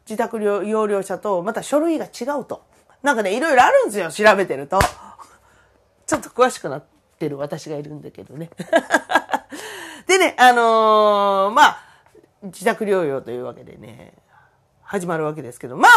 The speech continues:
あ、もうほんとね、二日目、三日目ぐらいはもう、それこそめちゃくちゃ元気なんですよ。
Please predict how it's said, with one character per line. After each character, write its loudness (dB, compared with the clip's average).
あ、 4
も 4
う -4
ほ 0
ん -6
と -2
ね、 0
二 -10
日 -2
目、 -2
三 -4
日 -6
目 -2
ぐ -6
ら 0
い -6
は -8
も -8
う、 -20
そ -2
れ 6
こ 0
そ -4
め -8
ち -10
ゃ -4
く -6
ち -4
ゃ 0
元 0
気 -4
な -4
ん -10
で -18
す -12
よ。 -12